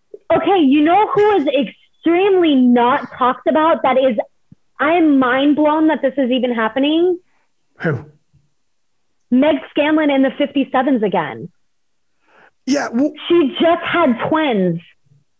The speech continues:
Speaker 2: And it's crazy how quickly she
Speaker 1: And
Speaker 2: trimmed
Speaker 1: she,
Speaker 2: down.
Speaker 1: have you looked at her videos? Her triceps are its own state.
Speaker 2: Yeah.
Speaker 1: Like,
Speaker 2: <laughs> The, the only
Speaker 1: she
Speaker 2: thing is
Speaker 1: is so jacked.
Speaker 2: she's
Speaker 1: She's
Speaker 2: jacked
Speaker 1: like,
Speaker 2: as shit.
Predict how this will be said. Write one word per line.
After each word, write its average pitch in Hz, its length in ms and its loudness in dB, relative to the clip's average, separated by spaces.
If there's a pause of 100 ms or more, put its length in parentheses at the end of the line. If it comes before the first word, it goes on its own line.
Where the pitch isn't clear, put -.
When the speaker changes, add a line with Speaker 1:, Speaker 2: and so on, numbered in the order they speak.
(460)
Speaker 2:
And 185 160 -4
it's 143 120 -6
crazy 202 680 -2
how 170 140 -4
quickly 294 360 -4
she 311 60 0
Speaker 1:
And 302 100 -2
Speaker 2:
trimmed 165 200 -4
Speaker 1:
she, 359 160 2
Speaker 2:
down. - 100 -4 (400)
Speaker 1:
have 330 220 0
you 381 160 2
looked 381 220 0
at 403 120 2
her 370 140 0
videos? 359 540 2 (720)
Her 403 280 2 (140)
triceps 339 640 -2 (200)
are 294 360 2 (220)
its 302 200 0
own 330 220 2 (100)
state. 349 480 0 (300)
Speaker 2:
Yeah. 117 460 -4
Speaker 1:
Like, 269 340 2 (540)
Speaker 2:
<laughs> - 300 -6
The, 240 80 -2 (140)
the 277 100 -2
only 392 160 0
Speaker 1:
she 381 120 2
Speaker 2:
thing 415 260 2
is 269 80 0
Speaker 1:
is - 180 -16 (180)
so 392 360 2 (140)
jacked. 311 520 0 (240)
Speaker 2:
she's 254 260 -2
Speaker 1:
She's 392 140 4
Speaker 2:
jacked 277 220 0
Speaker 1:
like, 277 80 0
Speaker 2:
as 277 120 -2
shit. - 240 -10